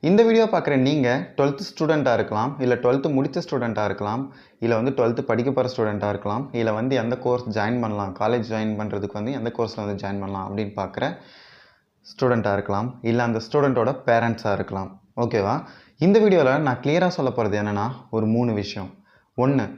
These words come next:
அக்ரி படிச்சா ஐ ஏ எஸ் ஆகலாமா அப்படின்ற ஒரு கொஸ்டின். ரெண்டாவது, அக்ரி முடிச்சதுமே ஏதாவது கவர்மெண்ட் ஜாப் கிடைக்குமா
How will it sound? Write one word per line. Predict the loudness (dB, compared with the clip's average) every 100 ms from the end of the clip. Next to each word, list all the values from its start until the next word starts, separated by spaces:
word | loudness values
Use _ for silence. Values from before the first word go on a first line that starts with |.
| -20 _ -2
அக்ரி | 2 4 4
படிச்சா | 2 2 0 -2 -4 -4
ஐ | 0
ஏ | 2
எஸ் | 0 -2
ஆகலாமா | -2 0 0 -2 -6 -12 _ _ _ _ _
அப்படின்ற | -4 0 0 0
ஒரு | -2
கொஸ்டின். | -4 -6 -8 -10 -12 -20 _ _
ரெண்டாவது, | -2 2 4 4 2 2 -2 -8 -20 _ _ _ _ _
அக்ரி | 0 2 4 4
முடிச்சதுமே | 4 2 0 0 -2 -4
ஏதாவது | 0 2 4
கவர்மெண்ட் | 2 2 2 0
ஜாப் | -2
கிடைக்குமா | -2 -2 -4 -6